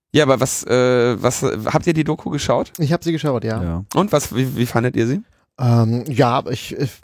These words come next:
Speaker 2: fand sie prinzipiell gut. Äh, es wirkte ein bisschen, als ob die beiden, äh, beiden lebenden Objekte, mit denen sie gesprochen haben, und die Reconquista zusammengehören würden. Das tun sie aber überhaupt nicht.
Speaker 1: <clears throat>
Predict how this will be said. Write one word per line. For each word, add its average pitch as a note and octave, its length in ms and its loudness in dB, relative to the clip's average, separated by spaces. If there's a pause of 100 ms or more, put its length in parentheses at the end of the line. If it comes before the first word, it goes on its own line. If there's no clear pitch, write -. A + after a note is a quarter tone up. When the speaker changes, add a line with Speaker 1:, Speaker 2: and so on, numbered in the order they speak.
(880)
Speaker 2:
fand C#3 220 -4
sie C#3 160 -6
prinzipiell C#3+ 460 0
gut. G3 220 -4 (760)
Äh, C#3 60 2 (260)
es A#2+ 140 -2
wirkte D#3+ 220 2
ein D3 80 2
bisschen, D3+ 200 -2
als C#3 100 0
ob - 140 -4
die C#3+ 120 0
beiden, B2 560 0
äh, A2+ 520 0 (920)
beiden B2 260 2
lebenden C#3 320 2
Objekte, C#3 580 2
mit B2 160 -8
denen C3 180 2
sie B2 100 -2
gesprochen B2 400 -4
haben, B2+ 300 2
und A#2+ 140 -2
die B2 60 4
Reconquista A#2+ 560 0
zusammengehören B2+ 600 2
würden. A#2+ 440 -2
Das - 120 -8
tun D#3+ 160 0
sie C3 80 2
aber A2+ 140 4
überhaupt A2 320 2
nicht. - 180 -6 (360)
Speaker 1:
<clears throat> C3+ 140 -4